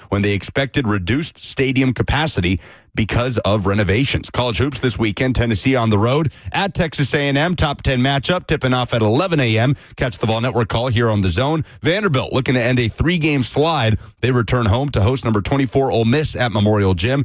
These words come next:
Tip-off at two thirty on S E C Network. Nashville Soccer Club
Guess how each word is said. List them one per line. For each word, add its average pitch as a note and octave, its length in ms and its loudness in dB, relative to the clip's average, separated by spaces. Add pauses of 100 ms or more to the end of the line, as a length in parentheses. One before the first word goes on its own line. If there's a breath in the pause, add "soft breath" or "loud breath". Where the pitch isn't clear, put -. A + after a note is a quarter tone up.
(260 loud breath)
Tip-off A2+ 580 -2
at G#2+ 180 -2
two E3 160 0
thirty D#3 380 -2 (240 loud breath)
on G#2 160 0
S G#2+ 220 0
E A2+ 80 2
C G2+ 280 0
Network. E2+ 460 -2
Nashville C3 340 0
Soccer C3+ 360 -2
Club G#2 260 -2